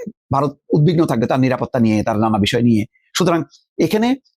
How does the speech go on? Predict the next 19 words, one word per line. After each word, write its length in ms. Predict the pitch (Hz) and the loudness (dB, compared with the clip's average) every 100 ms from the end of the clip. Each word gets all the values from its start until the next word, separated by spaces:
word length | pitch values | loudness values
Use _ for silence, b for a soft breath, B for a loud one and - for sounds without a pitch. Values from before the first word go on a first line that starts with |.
| - | -8
শেখ 280 | - 190 170 | -2 -2 0
হাসিনা 320 | 165 185 202 | 0 0 2
এবং 160 | 175 165 | 0 0
আওয়ামী 240 | 139 139 | 2 2
লীগকে 180 | 151 170 | 2 0
নিয়ে 160 | 170 | 0
ভারত 220 | 127 117 - - | 0 -2 -4 -4
খেলতে 180 | - 107 | -4 -4
যাবে। 180 | - - _ b b b b b | -8 -16 _ b b b b b
এখন 300 | - 175 - - - 131 | -2 -2 -4 -4 -2 0
ভারত 140 | 151 | 0
কি 180 | 170 160 | -2 -4
চাইছে? 280 | 113 104 107 | -2 -4 -4
ভারত 220 | 107 139 | -4 -2
চাইছিল 600 | 147 139 - _ - 185 | -2 -4 -8 _ 0 0
যে 80 | 165 | 0
একটা 120 | - | -2
অংশগ্রহণমূলক 600 | 135 131 135 139 131 - | -2 -2 0 2 2 0
নির্বাচন, 360 | 123 117 135 | 0 0 -2